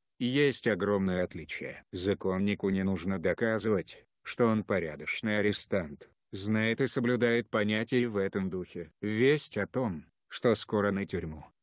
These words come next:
и зону и крытку я буду называть одним словом, тюрьма, заедет законник, разносится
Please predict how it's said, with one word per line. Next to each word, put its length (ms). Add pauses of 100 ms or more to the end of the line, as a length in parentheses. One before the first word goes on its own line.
и 160
зону 380
и 80
крытку 500
я 180
буду 360
называть 480
одним 360
словом, 460 (180)
тюрьма, 480 (240)
заедет 600
законник, 720 (260)
разносится 880